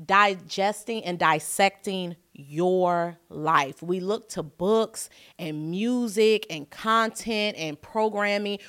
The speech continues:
We look at that as a way for us to not only subconsciously condition ourselves, but sometimes we consciously and, and not even in the right way, try to program ourselves in a way that is not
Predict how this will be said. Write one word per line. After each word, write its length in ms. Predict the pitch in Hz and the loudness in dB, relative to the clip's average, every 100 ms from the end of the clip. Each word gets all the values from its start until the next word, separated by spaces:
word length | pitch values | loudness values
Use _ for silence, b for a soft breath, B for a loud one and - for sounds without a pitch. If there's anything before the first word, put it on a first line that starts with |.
| B | B
We 220 | 175 233 240 | -4 -2 0
look 260 | 240 269 | -2 -2
at 140 | 220 190 | -2 0
that 160 | 185 | 0
as 200 | 175 170 | 2 0
a 60 | 175 | -2
way 360 | 160 180 185 | -2 0 0
for 280 | 180 180 - | -2 -6 -4
us 320 | 180 180 - - | -4 -4 -8 -8
to 360 | 175 156 151 - _ | -6 -4 -8 -12 _
not 280 | 196 233 277 | 0 2 2
only 440 | 262 226 190 160 | 0 -2 -6 -8
subconsciously 1040 | - 202 180 - 208 208 202 185 180 165 - | -6 -4 -4 -4 -4 -6 -10 -6 -4 -6 -8
condition 540 | 180 160 170 - 208 | -8 -4 -4 -4 -2
ourselves, 580 | 208 214 226 226 233 233 B B - | -2 -2 -4 -2 -2 -6 B B 4
but 240 | 202 190 | 6 6
sometimes 500 | - 254 277 247 214 | 4 -2 -2 -6 -4
we 120 | 196 | -8
consciously 920 | - - 233 262 226 180 165 160 156 247 - _ - | -10 -4 0 0 -2 -6 -4 -4 -4 -10 -16 _ -2
and, 260 | 196 165 - | -2 -2 -4
and 200 | 196 175 | -2 2
not 220 | 180 208 | 2 2
even 200 | 214 185 | -2 -2
in 120 | 190 165 | -2 -2
the 80 | |
right 340 | 156 170 180 151 | 0 4 4 2
way, 400 | 156 185 165 156 B B | 0 2 2 -2 B B
try 220 | - 240 214 | -2 0 0
to 120 | 202 | -2
program 580 | - 214 226 196 170 160 | -4 -2 -2 -2 -2 -2
ourselves 500 | 156 - 165 156 151 | -4 -2 -2 0 -2
in 140 | 180 | -4
a 80 | 175 | -4
way 240 | 160 180 175 | 0 0 0
that 200 | 156 147 | -2 -4
is 160 | 160 | -6
not 260 | 170 165 | -2 -2